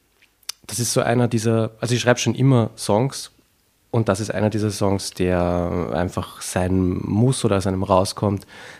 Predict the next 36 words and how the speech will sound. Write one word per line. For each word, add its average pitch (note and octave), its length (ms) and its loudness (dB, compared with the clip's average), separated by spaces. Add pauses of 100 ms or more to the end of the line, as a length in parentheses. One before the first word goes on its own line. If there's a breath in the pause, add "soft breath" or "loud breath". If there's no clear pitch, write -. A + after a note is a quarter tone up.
(120)
Die A2+ 60 2
Songs, A2+ 380 2
die A#2 120 0
sich - 200 -6
selbst - 520 -2 (1120 soft breath)
schnell G#2 640 2 (200)
schreiben G#2+ 560 4
und G#2 200 0
dieser G#2 120 -2
Song G#2+ 260 4
ist A#2 120 2
eine A2+ 120 4
Entschuldigung B2+ 440 4
an A2+ 80 2
eine A2 140 0
Person. A2 600 -4 (400)
Deswegen A2 260 -6
heißt G#2+ 220 -6
er A2+ 60 -4
auch G#2 60 -8
einfach G2+ 240 -4
nur G#2+ 160 -4
ganz A2 280 -2
simpel, B2+ 300 -2
ohne A#2 300 2
jetzt A2+ 220 -2
überkandidelt A2+ 680 -4
irgendwie G#2 720 -4
was - 880 -10
zu - 100 -4
machen, G#2 340 2
einfach G2+ 220 -2
„Es G2+ 140 -4
tut - 180 -2
mir G2+ 100 2
leid“. F2 340 0